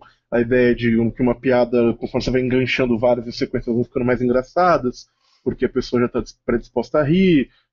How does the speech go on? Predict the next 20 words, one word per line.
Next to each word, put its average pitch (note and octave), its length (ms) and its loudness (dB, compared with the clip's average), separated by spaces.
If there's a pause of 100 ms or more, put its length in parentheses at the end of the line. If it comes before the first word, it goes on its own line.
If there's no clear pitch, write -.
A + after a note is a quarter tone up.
É, - 240 0
tem C4+ 120 -8
uma C4 80 0
série C4 280 -2
de, F#3+ 200 0
de, D#3 260 0
de C#3 280 -4
técnicas, C3+ 1080 -2 (560)
é, - 240 0
ci-, - 460 -6
entre B2 220 -4
aspas, C3 340 -4
científicas, C#3+ 920 -4 (400)
que C3+ 180 0
a C3 60 2
galera C3 320 4
humorista C3 480 -2
profissional B2 600 -2 (320)
se - 340 -6
vale B2 560 2